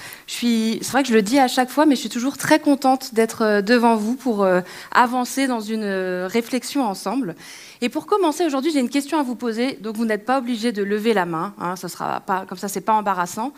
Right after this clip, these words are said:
Mais qui d'a-, d'entre vous a déjà pris un P V pour excès de vitesse ? Moi ? Ah, il y en a qui lèvent la main quand même.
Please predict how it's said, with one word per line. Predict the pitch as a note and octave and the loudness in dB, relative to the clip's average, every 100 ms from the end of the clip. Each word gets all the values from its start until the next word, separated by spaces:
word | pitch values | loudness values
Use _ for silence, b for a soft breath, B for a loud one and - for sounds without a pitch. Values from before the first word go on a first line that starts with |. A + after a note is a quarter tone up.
| B B B B | B B B B
Mais | A#3+ B3+ | -2 -2
qui | - G4+ | 4 4
d'a-, | D4+ D4 | 6 2
d'entre | D4 A3+ C#4+ C#4+ D4+ | 0 2 2 0 2
vous | D#4+ | 4
a | D#4 | 4
déjà | C4 C4 C4 | 4 2 2
pris | D#4 | 4
un | C#4 | 2
P | - C#4 | 2 2
V | C4+ E4 | 2 0
pour | C4+ | 2
excès | A#3+ B3 D4 | 0 2 0
de | |
vitesse ? | A#3+ - E3+ - - - _ _ _ _ _ _ _ _ _ _ _ _ _ | 0 -2 -4 -4 -6 -10 _ _ _ _ _ _ _ _ _ _ _ _ _
Moi ? | G#3 A3+ D4+ - _ _ _ _ A3 | -4 -2 -2 -4 _ _ _ _ -2
Ah, | A#3 | 0
il | |
y | |
en | A#3 | 0
a | A#3 | -2
qui | A#3+ | 0
lèvent | A3 G#3+ | -2 0
la | G3+ | 0
main | G#3 | -2
quand | G#3+ G#3 | -2 -2
même. | G#3+ | 0